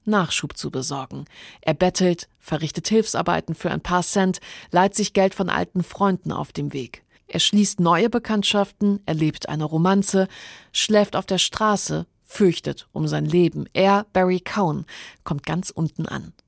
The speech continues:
Mehrere Wochen braucht er für die gut zweitausend Kilometer zu Layla nach El Paso, Texas.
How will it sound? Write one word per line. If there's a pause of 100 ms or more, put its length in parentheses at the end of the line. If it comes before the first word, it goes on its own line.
(200)
Mehrere
Wochen
braucht
er
für
die
gut (100)
zweitausend
Kilometer
zu
Layla
nach
El
Paso,
Texas.